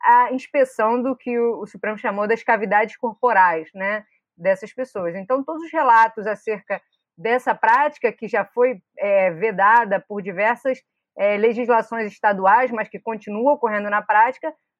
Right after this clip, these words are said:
envolvem, é, humilhação, vexame, né, e degradação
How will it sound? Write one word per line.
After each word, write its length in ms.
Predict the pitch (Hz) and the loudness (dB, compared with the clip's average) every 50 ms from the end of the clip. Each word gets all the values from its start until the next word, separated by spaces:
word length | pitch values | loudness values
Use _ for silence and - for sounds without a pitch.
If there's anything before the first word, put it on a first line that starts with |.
| _ _ | _ _
envolvem, 640 | 330 339 277 262 269 269 277 285 254 285 277 277 262 | -8 -6 -2 0 2 4 2 2 2 0 -2 -2 -4
é, 340 | - - 220 226 220 214 - - | -4 -4 -2 0 0 0 0 -2
humilhação, 880 | 240 262 254 233 247 277 269 - _ 240 233 254 262 254 247 220 208 | -2 -2 2 2 2 0 0 -4 _ 0 2 4 6 4 4 2 2
vexame, 800 | 180 226 254 247 - - 226 220 226 247 254 247 233 208 202 196 | 2 0 0 0 -2 -6 -4 -2 0 2 2 2 2 0 -4 -6
né, 160 | 208 233 247 240 | -4 -2 -2 0
e 40 | |
degradação 760 | 220 226 233 220 240 247 240 285 285 277 _ - 233 233 226 | 0 0 0 0 0 0 0 -2 -2 -2 _ -6 -6 -6 -6